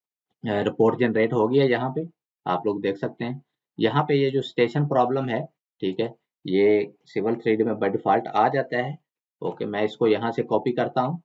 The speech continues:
और यहाँ पे लाके मैंने इसको paste कर दिया। ओके, यहाँ पे अभी आपने इसको filter लगाना है, यहाँ पे मैंने इसको filter लगाया। ओके, और यहाँ पे हमारे पास जो station है उनमें ये symbol है, ठीक है, यहाँ पे मैंने इनको select कर लिया।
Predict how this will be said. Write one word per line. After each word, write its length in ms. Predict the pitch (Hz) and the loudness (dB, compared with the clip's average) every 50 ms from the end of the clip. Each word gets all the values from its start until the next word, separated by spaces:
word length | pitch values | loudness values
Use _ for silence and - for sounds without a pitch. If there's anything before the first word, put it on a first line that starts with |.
| - 120 | -6 -4
और 300 | 98 101 104 113 110 110 | 0 2 2 2 2 2
यहाँ 200 | 110 120 139 143 | 0 0 2 2
पे 80 | 143 123 | 2 4
लाके 240 | 110 101 101 113 | 2 2 2 0
मैंने 240 | 107 104 95 98 98 | -4 -6 -6 -6 -6
इसको 220 | 95 - - - - | -6 -4 -4 -6 -2
paste 260 | - 85 78 76 - | 0 0 -2 -2 -4
कर 140 | - 73 73 | -6 -6 -6
दिया। 560 | 73 76 78 82 - - _ _ _ _ - 82 | -6 -6 -8 -8 -8 -12 _ _ _ _ -8 -8
ओके, 260 | - - - 156 170 - _ _ _ _ _ _ _ _ _ _ | -6 -4 -4 -4 -4 -6 _ _ _ _ _ _ _ _ _ _
यहाँ 320 | - 90 95 - 117 117 117 | -2 0 0 2 2 0 2
पे 180 | - 120 117 113 - | 2 2 2 2 0
अभी 260 | - 107 104 113 110 110 | -4 -6 -4 -2 0 0
आपने 240 | 104 104 117 113 110 | 0 0 -2 -4 -6
इसको 240 | 110 - - 117 110 | -6 -4 -4 -4 -2
filter 260 | - 110 98 104 123 | -2 -4 -4 -4 -2
लगाना 300 | 127 123 120 120 120 123 123 | 0 0 2 2 2 0 0
है, 180 | 135 147 180 - _ _ _ _ _ - | 0 0 -2 -4 _ _ _ _ _ -8
यहाँ 220 | 113 107 87 92 | -8 -6 -6 -6
पे 120 | 90 - 98 | -6 -4 -4
मैंने 240 | 95 92 92 92 92 | -2 -2 -2 -2 -4
इसको 200 | - - 101 92 | -2 -2 -4 -2
filter 280 | - 98 95 101 117 | 0 -2 0 0 0
लगाया। 380 | 123 123 120 120 120 135 160 175 - _ _ _ _ _ _ _ _ _ | 0 2 2 2 2 0 -2 -4 -8 _ _ _ _ _ _ _ _ _
ओके, 320 | - 90 - - - 143 175 175 - _ _ _ _ - | -2 -2 -2 0 0 0 0 -2 -6 _ _ _ _ -4
और 460 | 107 98 101 104 107 107 113 117 113 | 0 2 2 4 4 4 2 2 0
यहाँ 320 | 107 104 98 113 131 139 131 127 | 0 -2 -2 0 -2 -2 0 0
पे 100 | 95 95 98 113 113 - _ _ _ - | 2 2 2 0 -2 -6 _ _ _ -10
हमारे 300 | 110 101 101 101 101 110 110 - | -8 -2 0 2 2 2 2 4
पास 160 | 98 95 95 - | 2 2 2 0
जो 100 | 107 101 | -4 -8
station 460 | - - _ 110 92 92 - 123 113 107 | -8 -6 _ -4 -4 -2 -2 -4 -2 -2
है 120 | 107 117 | -4 -4
उनमें 280 | 113 98 98 98 101 98 | -4 -4 -4 -2 -2 0
ये 160 | 95 95 92 90 | 2 2 0 0
symbol 360 | - 98 95 95 120 131 123 | 0 -4 -2 0 0 0 2
है, 140 | 127 131 175 - _ _ _ _ _ _ _ _ 107 | 0 -2 -2 -4 _ _ _ _ _ _ _ _ -2
ठीक 180 | 92 90 90 | -2 0 0
है, 80 | 98 95 | 0 0
यहाँ 280 | 87 87 85 104 98 | 0 0 -2 -2 -2
पे 120 | 98 110 98 | -2 -2 0
मैंने 260 | 95 92 92 95 92 | 0 0 0 0 0
इनको 240 | 95 95 - 107 - | -2 0 0 -2 -2
select 300 | - - 101 101 - 143 143 | 0 0 -2 -2 -2 -2 -2
कर 160 | 120 113 120 | -2 0 0
लिया। 240 | 120 117 131 151 | 0 0 0 -2